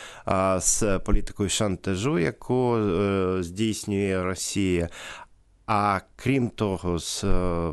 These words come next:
постійною загрозою, е, вирішити карабахський конфлікт не на користь Вірменії, як Росія постійно, значить, підкреслює, і заграванням з, е, Азербайджаном. Тобто от на, на фоні цього всього іншого,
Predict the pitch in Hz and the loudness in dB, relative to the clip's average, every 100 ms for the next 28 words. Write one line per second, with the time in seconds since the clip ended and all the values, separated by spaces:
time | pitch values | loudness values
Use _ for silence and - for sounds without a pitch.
0 | - 95 - - 117 104 95 92 87 85 | -4 -2 0 2 2 2 2 2 0 0
1 | 90 87 95 98 87 78 80 76 73 76 | 0 0 0 2 0 0 -2 0 -2 -4
2 | - - - - - 82 80 76 107 98 | -8 -20 -20 -16 -4 0 0 2 2 2
3 | 90 - 87 - - 82 80 90 87 104 | 0 4 4 4 -2 -2 -2 -2 0 0
4 | 95 - 85 - 85 - 90 - 80 85 | -2 -4 -8 -4 -4 -2 -4 -2 -2 -2
5 | - 156 160 135 - 113 104 107 98 92 | 0 0 0 -2 -2 0 0 0 0 0
6 | 90 87 87 82 - 92 85 80 82 - | 0 0 0 -2 -4 -4 -2 -4 -6 -2
7 | 87 82 - - - 87 80 76 73 80 | 0 0 -4 -4 0 2 0 -4 -8 -10
8 | - 87 - 87 87 78 - 90 90 - | -12 -16 -10 -4 -2 -2 -6 -8 -8 -14
9 | - - - - - 85 95 101 98 92 | -20 -20 -20 -4 0 2 2 2 4 2
10 | 85 85 80 - - 82 80 78 76 80 | 0 -2 -4 -6 -6 -2 -2 -2 -2 -2
11 | 73 92 85 87 78 85 85 80 80 - | -2 -2 -2 -2 -4 -4 -2 -4 -4 -4
12 | 120 - 120 113 127 127 - 127 123 - | -2 0 0 0 0 0 0 0 0 -4
13 | - 139 131 120 107 98 101 104 110 - | -4 0 2 2 2 0 -2 -2 -2 -2
14 | - 233 220 - 139 | 0 0 0 0 0